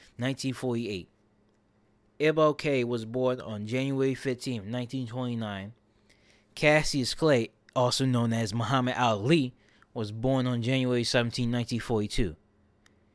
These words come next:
And yesterday, January twentieth, was the emancipation of Joe Biden as president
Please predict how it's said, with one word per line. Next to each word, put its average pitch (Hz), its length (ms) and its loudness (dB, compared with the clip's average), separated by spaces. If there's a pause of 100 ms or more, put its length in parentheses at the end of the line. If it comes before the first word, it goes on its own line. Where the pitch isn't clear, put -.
(220)
And 139 380 -2 (1600)
yesterday, 131 800 -2 (720)
January 131 640 -2
twentieth, 117 640 -6 (880)
was 117 180 -4
the 117 120 -4
emancipation 120 880 -4
of 101 320 -8 (1400)
Joe 120 280 0
Biden 113 540 -2 (920)
as 104 220 -6 (160)
president 104 500 -2